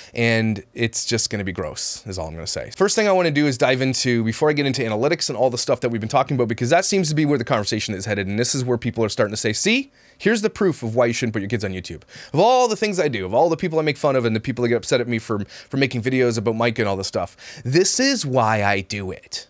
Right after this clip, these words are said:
okay? I'm not gonna stop. Hear me, people. Hear me. Yes, I can be petty. Yes, I can be funny. Yes, I can be a douchebag,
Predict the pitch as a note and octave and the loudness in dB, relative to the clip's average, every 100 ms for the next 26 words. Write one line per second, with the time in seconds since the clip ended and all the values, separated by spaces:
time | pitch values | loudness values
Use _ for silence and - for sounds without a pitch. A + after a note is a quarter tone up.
0 | _ - - D3 D#3+ F3 E3 F3+ G3 F#3 | _ -6 2 2 4 2 2 2 2 0
1 | E3+ E3 C#3+ - B2 G2 - _ _ _ | 0 0 -2 -2 0 0 -4 _ _ _
2 | _ _ _ - - - - G#3 A3 A2+ | _ _ _ -20 -20 -12 0 2 2 0
3 | - F#2+ B2 G3 - _ _ _ _ _ | -4 -4 -2 -4 -8 _ _ _ _ _
4 | - D#3+ C3+ F2+ - _ _ _ _ _ | -2 0 2 -2 -8 _ _ _ _ _
5 | _ _ - - D#3+ F#3 G3+ G3 G#3 G3+ | _ _ -20 0 2 4 0 0 0 0
6 | F3+ - F3 D#3 D#3+ D3 D#3 E3+ D#3 F#3 | -2 0 2 2 0 0 2 2 0 -2
7 | F#3+ F3 E3 E3 - - D3+ E3 E3 F3+ | 0 0 0 -2 -6 -2 0 2 0 0
8 | F3 F3+ D3 D3 - C#3+ | 0 2 2 0 2 2